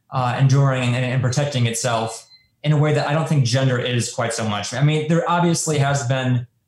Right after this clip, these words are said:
uh, no, um, his-, a long history of, uh, misogyny in the, uh, you know, worldwide.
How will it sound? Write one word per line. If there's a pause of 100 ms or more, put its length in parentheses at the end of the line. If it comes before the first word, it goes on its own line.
uh,
no,
um, (200)
his-,
a
long
history
of, (420)
uh,
misogyny
in
the, (380)
uh,
you
know,
worldwide.